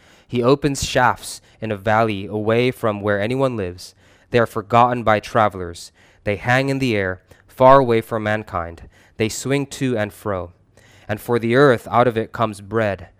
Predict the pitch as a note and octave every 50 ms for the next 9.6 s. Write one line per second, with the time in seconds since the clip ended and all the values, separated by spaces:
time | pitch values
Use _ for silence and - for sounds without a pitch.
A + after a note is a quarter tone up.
0 | _ _ _ - A#2 A2 A2+ A2+ A2+ A2 A#2 C3+ C#3 C#3 - A2 G2+ G2 - A2
1 | G2+ F#2 - _ - - A#2 A2+ G#2+ G#2+ G#2 G#2 - - G2 G2 F#2+ F#2 F#2 F2
2 | F2 - - - F2 F#2 F#2 F#2 - _ _ _ _ _ _ _ _ _ _ _
3 | A2 - - - - - B2 B2+ C3 C3+ C3+ C#3 C3+ C3 C#3 C3 G#2 G#2+ G#2 -
4 | - - A#2+ A#2 A2+ - A2+ G2 - - A2+ G#2+ G2+ - - G#2 F#2+ F2+ F2+ F2+
5 | F#2 F2+ - E2+ G2 G#2 G2 - - - _ _ _ _ _ _ _ A2+ G#2+ A#2
6 | A#2 A2 G2+ G2 - - G2+ A2 A#2 A#2 - - A2 F#2 F#2+ F#2 F#2 F2 E2+ E2+
7 | E2+ - _ _ _ _ _ _ _ - A2+ A2+ A2+ - - - C#3 C3+ C#3 C#3
8 | - - - _ _ _ _ _ _ G2+ G#2+ A#2+ C3+ C3+ C3+ C3+ B2+ B2+ - _
9 | - B2 A#2 A#2+ A2 G2 F2+ F2 F2 F2 - -